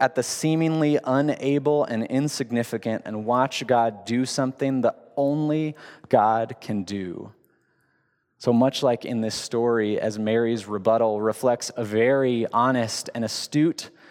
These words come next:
observation, "How can this be?" We pause and wonder, have we perhaps, perhaps ever asked that same question of God?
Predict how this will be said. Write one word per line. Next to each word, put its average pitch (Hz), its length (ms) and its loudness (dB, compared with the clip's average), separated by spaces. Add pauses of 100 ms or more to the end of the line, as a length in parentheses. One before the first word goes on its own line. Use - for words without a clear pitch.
(440)
observation, 110 960 0 (1600)
"How 104 260 2
can 120 240 -2
this 120 180 -4
be?" - 360 -8 (1900)
We 123 100 0
pause 110 380 4
and 104 120 -6
wonder, 107 360 -2
have 101 220 0
we 110 120 -8
perhaps, - 640 -4
perhaps 113 500 2
ever 107 300 -2
asked 101 300 -4
that 92 160 -4
same 98 260 -8
question 92 420 -8
of - 100 -16
God? - 300 -6